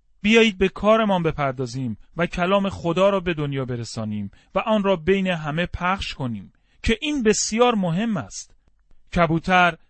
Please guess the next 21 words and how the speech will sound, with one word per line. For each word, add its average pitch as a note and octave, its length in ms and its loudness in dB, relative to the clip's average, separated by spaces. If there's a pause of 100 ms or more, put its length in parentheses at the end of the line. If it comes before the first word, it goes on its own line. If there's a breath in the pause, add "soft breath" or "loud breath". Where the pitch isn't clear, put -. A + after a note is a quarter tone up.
(120)
تشخیص G3+ 500 0
داد G3 260 4
که F#3+ 100 -2
در E3 280 0
چه B3 240 0
نوع B3 180 2
دنیایی E3 460 -2
بود B2+ 340 -6 (200)
و D3 100 2
در D3 200 2
آن F#3 260 -2
آرامشی D#3 600 0
نیافت. F#3 720 -6 (580)
او G3 320 2 (240)
آرامش G#3 580 4
را G#3+ 80 2
تنها E3+ 500 -4
در F3 220 2
کشتی - 560 -8
پیدا F#3+ 320 -4
کرد D#3+ 400 -2